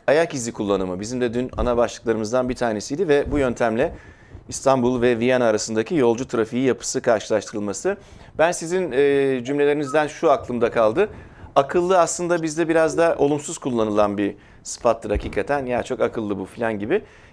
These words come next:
E, akıllının kullanımından vazgeçip, e, yaşanabilir, sade, simple, basit, kolay. Yani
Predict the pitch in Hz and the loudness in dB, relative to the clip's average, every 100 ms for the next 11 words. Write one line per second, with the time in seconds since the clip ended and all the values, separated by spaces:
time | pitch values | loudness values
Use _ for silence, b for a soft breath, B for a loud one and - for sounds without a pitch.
0 | - 123 123 135 165 160 160 175 185 190 | -2 0 2 0 0 0 2 2 0 -2
1 | 170 151 156 160 165 185 214 208 175 156 | -2 0 2 2 -2 0 0 4 2 2
2 | 139 - 262 b b b b - 117 156 | -2 -4 -8 b b b b -4 0 2
3 | 170 165 151 139 113 - - - - - | 2 0 0 2 0 -2 -12 -16 0 6
4 | 170 170 139 117 - b b - - 208 | 6 6 4 2 -2 b b -14 -4 -2
5 | 165 117 113 123 156 139 127 - 135 117 | 0 -2 0 0 0 -2 -4 2 4 4
6 | 151 B B - 151 151 143 | 2 B B 0 2 2 -2